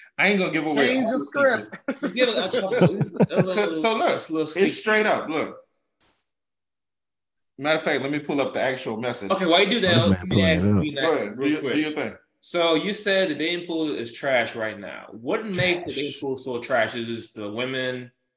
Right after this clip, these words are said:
Speaker 3: not what you're looking for? Like, why is the dating pool trash right now from your perspective?
Speaker 2: Social media makes the dating pool trash because people, men and women, because the dating pool is, is trash for women as well, um,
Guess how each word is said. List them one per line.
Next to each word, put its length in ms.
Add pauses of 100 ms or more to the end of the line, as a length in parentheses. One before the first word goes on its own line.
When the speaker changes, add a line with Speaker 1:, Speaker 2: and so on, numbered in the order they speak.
(140)
Speaker 3:
not 400
what 80
you're 160
looking 140
for? 360
Like, 300
why 280
is 60
the 80
dating 280
pool 180
trash 340
right 160
now 160
from 100
your 120
perspective? 540 (1400)
Speaker 2:
Social 160
media 380
makes 240
the 80
dating 320
pool 180
trash 380
because 680
people, 440
men 260
and 280
women, 380 (440)
because 300
the 80
dating 240
pool 200
is, 220
is 160
trash 300
for 100
women 220
as 120
well, 320 (420)
um, 600